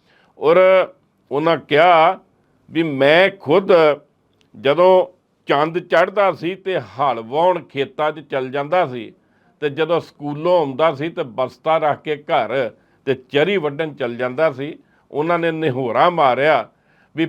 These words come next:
ਭਗਵੰਤ ਸਿੰਘ ਮਾਨ ਦਾ ਇਹ ਜਿਹੜਾ ਪਿਤਾ ਉਹ ਤੇ ਟੀਚਰ ਸੀ ਔਰ ਭਗਵੰਤ ਸਿੰਘ ਮਾਨ ਤੇ ਖੁਦ ਕਾਮੇਡੀ ਕਰਦੇ ਸੀ ਔਰ ਇਹਨਾਂ ਨੇ ਖੇਤੀ ਕਦੋਂ ਕੀਤੀ, ਉਹਨਾਂ ਦਾ ਕਹਿਣਾ ਇਹ ਸੀ। ਸੋ ਇੱਦਾਂ ਦੇ, ਅਹ, ਕਟਾਸ ਵੀ ਜਿਹੜੇ ਆ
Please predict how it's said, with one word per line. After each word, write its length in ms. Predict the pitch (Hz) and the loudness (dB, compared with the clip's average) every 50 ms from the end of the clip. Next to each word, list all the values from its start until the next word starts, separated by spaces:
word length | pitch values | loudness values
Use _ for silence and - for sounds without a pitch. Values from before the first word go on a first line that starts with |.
| - _ - | -6 _ -2
ਭਗਵੰਤ 420 | 170 156 147 143 135 117 101 92 | -2 0 0 -2 -4 -4 -6 -10
ਸਿੰਘ 220 | 87 101 143 165 170 165 | -6 -4 -4 -2 -2 -2
ਮਾਨ 300 | 147 135 131 135 139 139 | 0 0 0 0 -2 0
ਦਾ 360 | 139 156 156 156 147 - - _ _ _ _ _ _ _ _ _ _ | 0 2 2 2 0 -2 -6 _ _ _ _ _ _ _ _ _ _
ਇਹ 140 | - 139 139 | -6 -6 -4
ਜਿਹੜਾ 260 | 131 143 147 151 151 | -2 -2 0 0 0
ਪਿਤਾ 480 | 127 - _ _ 143 135 139 151 160 165 | 0 -2 _ _ -4 -4 0 2 2 2
ਉਹ 180 | 165 165 175 175 | 2 2 0 -2
ਤੇ 120 | 180 170 147 - _ | -4 -6 -6 -6 _
ਟੀਚਰ 380 | - 131 127 117 127 170 180 160 | -10 -10 -10 -6 0 0 0 0
ਸੀ 300 | 139 139 147 131 113 - _ _ _ _ _ _ _ | -2 -8 -12 -12 -12 -14 _ _ _ _ _ _ _
ਔਰ 160 | - 160 151 113 - | -8 -8 -8 -4 -4
ਭਗਵੰਤ 400 | 185 165 160 160 156 143 120 104 | -4 -4 -2 -2 -4 -4 -4 -6
ਸਿੰਘ 200 | - 139 170 185 | -8 -6 -6 -4
ਮਾਨ 260 | 175 170 165 170 170 170 | -2 0 0 -2 -2 -2
ਤੇ 140 | 160 175 | -6 -8
ਖੁਦ 360 | 151 - - 147 185 196 185 185 147 - - _ _ _ _ _ _ _ _ | -8 -6 -4 -2 -2 -2 0 -2 -2 -2 -6 _ _ _ _ _ _ _ _
ਕਾਮੇਡੀ 520 | 143 143 139 135 143 147 143 143 180 190 190 | -6 -4 2 2 2 2 2 -2 -2 -2 0
ਕਰਦੇ 400 | 349 160 135 127 120 151 180 175 | 0 0 -2 -2 -2 -2 -2 -2
ਸੀ 260 | 123 139 135 120 - - _ _ _ _ _ _ _ - | -2 -4 -8 -10 -12 -16 _ _ _ _ _ _ _ 0
ਔਰ 140 | 156 160 170 170 165 156 - - _ - | 2 4 4 2 2 0 -2 -6 _ -4
ਇਹਨਾਂ 300 | 147 165 185 196 196 185 | -4 -4 -2 -4 -6 -6
ਨੇ 120 | 180 - | -6 -8
ਖੇਤੀ 400 | - - 127 123 - - 139 143 | -6 -6 -6 -6 -6 -8 -8 -8
ਕਦੋਂ 300 | 139 131 127 117 131 135 | -4 -4 -2 -2 -2 -4
ਕੀਤੀ, 400 | 120 127 135 123 98 - 143 143 | -4 -6 -8 -8 -8 -6 -6 -4
ਉਹਨਾਂ 200 | 147 143 143 143 | -4 -2 -2 0
ਦਾ 120 | 135 143 135 | 0 0 -2
ਕਹਿਣਾ 420 | 110 - 117 123 139 147 139 127 - | -2 -4 -4 -2 0 0 -2 -2 -4
ਇਹ 180 | 101 120 151 160 | -4 -2 -2 -2
ਸੀ। 260 | 120 95 131 143 165 - _ _ _ _ _ _ | -4 -6 -10 -10 -10 -14 _ _ _ _ _ _
ਸੋ 160 | - 208 233 - | 0 0 0 2
ਇੱਦਾਂ 340 | 190 196 202 190 226 214 220 | 2 0 0 2 2 0 2
ਦੇ, 220 | 208 220 220 214 202 | 2 2 2 2 0
ਅਹ, 960 | - - _ _ _ _ _ _ _ _ - 147 151 151 151 151 151 147 139 | -2 -8 _ _ _ _ _ _ _ _ -4 0 2 4 4 4 2 0 -2
ਕਟਾਸ 640 | 143 _ - 143 - 151 143 143 151 165 185 - - | -6 _ -12 -8 -6 -2 0 2 4 4 2 2 -2
ਵੀ 180 | 254 196 175 156 | -8 -8 -6 -6
ਜਿਹੜੇ 280 | 151 147 156 156 143 127 | -4 -2 0 0 0 0
ਆ 160 | 120 117 | -2 -4